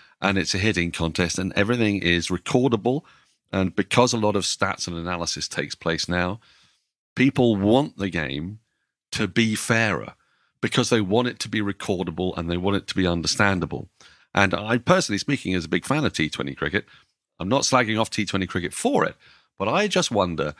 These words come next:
whether this slight creeping concern about fairness is people who are brought up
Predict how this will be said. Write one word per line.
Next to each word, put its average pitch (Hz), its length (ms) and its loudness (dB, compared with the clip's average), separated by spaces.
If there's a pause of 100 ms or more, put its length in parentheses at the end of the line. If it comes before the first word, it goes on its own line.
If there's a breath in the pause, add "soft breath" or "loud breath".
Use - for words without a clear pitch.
(420 soft breath)
whether 98 280 0
this 95 440 0 (140)
slight 131 580 2
creeping 120 800 0
concern 98 720 2
about 76 320 -2
fairness - 560 -2 (540 soft breath)
is 87 140 -2
people 113 300 0
who 95 80 6
are 87 40 2
brought 107 380 0
up 92 240 0